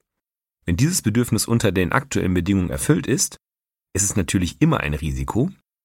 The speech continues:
diese Bedingungen zu ändern. Die könnten zwar besser werden,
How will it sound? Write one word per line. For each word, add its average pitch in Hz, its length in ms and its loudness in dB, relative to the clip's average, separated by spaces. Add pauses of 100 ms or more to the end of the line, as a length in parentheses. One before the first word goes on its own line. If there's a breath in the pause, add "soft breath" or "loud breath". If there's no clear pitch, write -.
diese 156 180 2
Bedingungen 87 440 0
zu - 140 -6
ändern. 73 340 -4 (1300)
Die 117 80 4
könnten 120 260 0
zwar 90 160 -2
besser 90 300 2
werden, 73 400 -2